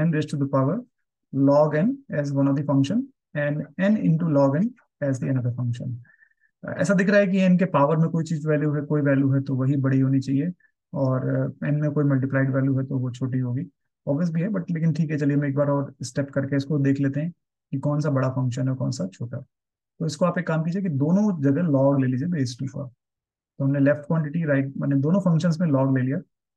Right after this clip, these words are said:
So this becomes log n raised to the power log n and this has become log n,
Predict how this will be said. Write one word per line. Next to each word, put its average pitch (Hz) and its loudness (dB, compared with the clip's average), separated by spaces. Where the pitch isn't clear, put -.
So 135 -4
this 139 -2
becomes 170 -2
log 139 0
n 143 -2
raised 139 -4
to 143 -4
the 135 -6
power 143 2
log 139 0
n 262 2
and 139 2
this 143 -6
has 139 -4
become 175 -2
log 139 0
n, 147 0